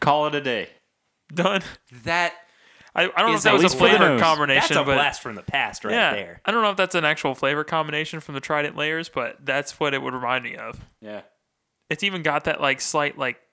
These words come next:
Speaker 2: xanthan gum slash, like, powdery stuff on the outside, that
Speaker 3: Yeah.
Speaker 2: weird smell that you get from gum.
Speaker 1: With it, wait.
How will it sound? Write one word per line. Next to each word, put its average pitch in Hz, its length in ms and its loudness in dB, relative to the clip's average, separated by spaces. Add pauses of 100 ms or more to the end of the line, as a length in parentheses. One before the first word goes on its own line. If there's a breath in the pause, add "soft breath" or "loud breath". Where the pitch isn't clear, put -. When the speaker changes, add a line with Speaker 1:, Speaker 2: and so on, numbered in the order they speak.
Speaker 2:
xanthan 139 480 -6
gum 135 580 -4
slash, - 680 -4
like, - 520 -8
powdery 147 380 0
stuff 147 220 -2
on 151 80 -4
the 127 120 -6
outside, 143 600 -4
that 131 180 -4
Speaker 3:
Yeah. 101 100 -8
Speaker 2:
weird 151 260 -2
smell 156 260 -4
that 165 140 -10
you 165 80 -20
get 175 100 -10
from 151 200 -14
gum. 156 340 -6 (3250)
Speaker 1:
With 185 200 -2
it, 330 180 -6 (380)
wait. 104 440 -2